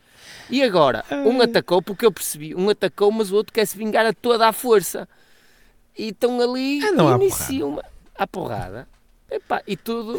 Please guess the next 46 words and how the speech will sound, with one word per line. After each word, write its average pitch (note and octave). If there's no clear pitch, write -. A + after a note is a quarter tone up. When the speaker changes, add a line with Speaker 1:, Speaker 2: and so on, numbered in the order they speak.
Speaker 2:
Mas F3+
já C3
Speaker 1:
em C#3
Speaker 2:
andam D#3
há F3
muito G3+
tempo, G3+
não C#3
é A#2+
de C#3
agora, F3
não C#3+
é? -
Speaker 1:
Já, A#2
já B2+
desde, G#2+
porque -
uns D#3+
dizem F3+
que D#3+
Deus F3
deu D#3
aquela D3+
terra, D#3+
opá, F#2
aos F2+
israelitas, F#2
aos, E2
aos, -
ah, -
não, B2
é C#3
Israel B2
e C3
quê? E3+
Quem D3
são C#3
os B2
outros? C#3
Speaker 2:
Palestina. B2
Speaker 1:
E D#3+
a -
Palestina, C3
e B2+
a C3+
Palestina. A2